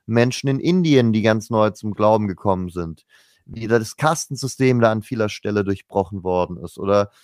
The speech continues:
wie Menschen hier echte Freiheit erleben.“ Also das Schöne, das Gute hervorheben. Ich denke auch da wieder, ne, kein Schema haben, sondern immer sich zu fragen, „Wen habe ich vor mir und welche, welche Themen sind für den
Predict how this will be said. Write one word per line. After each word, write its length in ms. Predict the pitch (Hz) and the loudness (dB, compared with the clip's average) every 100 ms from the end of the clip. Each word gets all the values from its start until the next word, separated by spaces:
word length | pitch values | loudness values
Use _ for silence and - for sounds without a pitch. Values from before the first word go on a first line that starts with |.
| _ | _
wie 180 | 98 117 | -6 -2
Menschen 400 | 120 127 123 139 | 0 0 -2 -4
hier 440 | 120 147 170 123 - | -2 2 6 6 4
echte 260 | 113 - | -2 -8
Freiheit 460 | 110 - 135 127 110 | -8 0 4 4 4
erleben.“ 460 | 98 95 92 87 90 | 2 0 -2 -6 -4
Also 180 | 110 113 | 0 0
das 120 | 117 | -2
Schöne, 580 | - 156 175 185 117 98 _ _ _ | 0 4 6 6 4 2 _ _ _
das 180 | - 113 | -12 -8
Gute 300 | - 190 165 | -2 0 4
hervorheben. 720 | 117 101 104 95 92 82 80 - _ _ | 2 4 2 2 0 -4 -8 -14 _ _
Ich 60 | - | -2
denke 200 | 131 - | 0 0
auch 100 | 123 | 2
da 240 | 143 165 | 4 4
wieder, 200 | 147 117 | 4 2
ne, 140 | 117 151 | 2 -2
kein 280 | 135 135 | -2 -4
Schema 460 | 127 - 160 170 156 | -4 -4 -2 0 0
haben, 380 | 147 147 147 156 _ | 0 -2 -2 -8 _
sondern 260 | 117 120 120 | -8 -6 -4
immer 140 | 135 | -4
sich 180 | 131 120 | -4 -6
zu 120 | - | -12
fragen, 580 | - 110 113 117 117 110 _ _ | -4 0 0 0 -4 -8 _ _
„Wen 180 | 117 120 | -2 0
habe 160 | 113 107 | -2 -4
ich 100 | - | -4
vor 200 | 139 156 | -2 -2
mir 340 | 175 180 175 _ _ _ _ _ _ _ _ - | -2 -2 -6 _ _ _ _ _ _ _ _ -2
und 300 | 113 110 92 | -2 0 0
welche, 720 | 107 107 113 101 101 101 98 _ _ _ _ _ _ _ | 0 0 0 2 2 2 -2 _ _ _ _ _ _ _
welche 300 | 98 98 101 | -4 -4 -4
Themen 420 | - 107 101 98 | -6 -6 -4 -4
sind 220 | 90 92 - | -6 -8 -6
für 200 | 98 87 | -4 -2
den 580 | 92 90 90 90 87 | -2 -2 -4 -6 -10